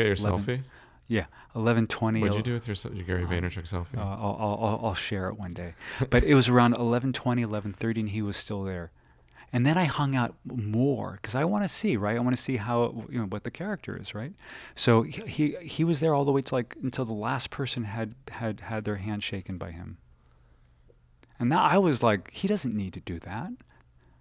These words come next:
Speaker 1: No, no,
Speaker 2: Doesn't
Speaker 1: no, I think he genuinely likes that role. I think that's why he's
Speaker 2: Yeah.
Speaker 1: so successful at it.
Speaker 2: Yeah.
Speaker 1: 'Cause I think it is actually what he loves doing.
Speaker 2: Yeah.
Speaker 1: You know, he loves talking. Like, he's a motivational speaker.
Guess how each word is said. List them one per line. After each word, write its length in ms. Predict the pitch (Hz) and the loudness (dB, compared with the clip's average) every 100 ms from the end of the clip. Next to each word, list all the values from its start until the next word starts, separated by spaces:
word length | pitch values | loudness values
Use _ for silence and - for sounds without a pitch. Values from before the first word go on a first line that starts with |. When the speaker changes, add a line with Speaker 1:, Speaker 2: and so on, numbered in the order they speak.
| _ _ _ _ - | _ _ _ _ 2
Speaker 1:
No, 80 | 135 | 4
no, 60 | |
Speaker 2:
Doesn't 80 | 160 127 | 6 6
Speaker 1:
no, 40 | |
I 40 | |
think 140 | 120 160 | 4 2
he 60 | 135 | 4
genuinely 440 | 101 101 101 92 | 4 4 4 4
likes 260 | 82 92 - | 2 0 0
that 160 | 92 | -2
role. 300 | 85 92 80 - | 2 4 2 0
I 40 | |
think 160 | 87 87 | -2 -2
that's 200 | 85 - | -2 -2
why 220 | 85 82 | -2 0
he's 240 | 80 82 120 | -2 -4 -2
Speaker 2:
Yeah. 60 | |
Speaker 1:
so 140 | 131 95 | 0 0
successful 520 | - - 92 - 95 | 0 -2 -2 -2 -6
at 120 | 90 | -6
it. 140 | - - - | -8 -12 0
Speaker 2:
Yeah. 260 | 135 160 107 - | 2 2 -2 -8
Speaker 1:
'Cause 140 | - | -2
I 40 | 107 | 0
think 140 | 90 | 2
it 60 | 85 | 0
is 100 | 82 | 0
actually 360 | 80 - 85 | -2 -4 -6
what 180 | 80 82 | -2 -2
he 60 | 78 | -2
loves 320 | 78 92 - | -4 -8 -8
doing. 340 | 98 95 98 - - | -8 -6 -8 -8 -2
Speaker 2:
Yeah. 220 | 160 127 - _ _ - - - | -2 -2 -8 _ _ -20 -16 -2
Speaker 1:
You 80 | 98 | 0
know, 60 | |
he 80 | 90 | 2
loves 260 | 85 82 - | 0 0 -2
talking. 320 | - 87 - 101 | -4 -4 -4 -2
Like, 180 | 92 | -2
he's 300 | - - 92 | -4 -6 -2
a 80 | 90 | 0
motivational 520 | 82 82 80 78 - | 2 2 0 -2 -6
speaker. 460 | - - - - | -8 -6 -6 -10